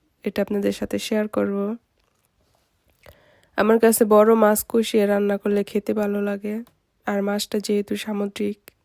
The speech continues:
এটা কিন্তু খেতে বেশি ভালো লাগবে। এজন্য হচ্ছে আমি কষিয়ে সিম দিয়ে রান্না করব। আর আমার কাছে, উম, বড় মাছ কষিয়ে যে কোনো তরকারি দিয়ে রান্না করলে ভালো লাগে।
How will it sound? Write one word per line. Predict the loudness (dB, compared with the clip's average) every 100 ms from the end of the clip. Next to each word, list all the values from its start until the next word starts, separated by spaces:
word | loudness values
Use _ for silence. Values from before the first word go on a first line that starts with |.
| -10
এটা | -6 -2
কিন্তু | -2 -4
খেতে | -6 -4 -2
বেশি | -2 -2
ভালো | -2 -2 -2
লাগবে। | -4 -6 -6 -6 -8 _ _ _ _ _ _ _ _ _ _ _ _ _ _ _ _ -4
এজন্য | 2 4 4 4
হচ্ছে | 2 0 0
আমি | 0 2
কষিয়ে | 2 2 2 0
সিম | 0 0 0
দিয়ে | 4 2
রান্না | 2 -2 -4
করব। | -6 -6 -2 -2 -2 -8 _ _ -20 -14 -14 _ _ _ _ _ _ _ _ _ _ _ _ _ _ _ _ _ _ _ _ _ -8
আর | -2
আমার | 0 0
কাছে, | 0 -4 -2 -2 -2 -6 _ _ _ -8
উম, | -6 -4 0
বড় | 0 2
মাছ | 0 0 0 -2 -6 -14 -2
কষিয়ে | -2 -2 -4 0 2 0 -2 _ -20 _ 0
যে | 2
কোনো | 2 2
তরকারি | 0 -2 -2 0
দিয়ে | 0
রান্না | 0 0 0
করলে | -2 -4 -2
ভালো | -4 -6 -8
লাগে। | -8 -8 -10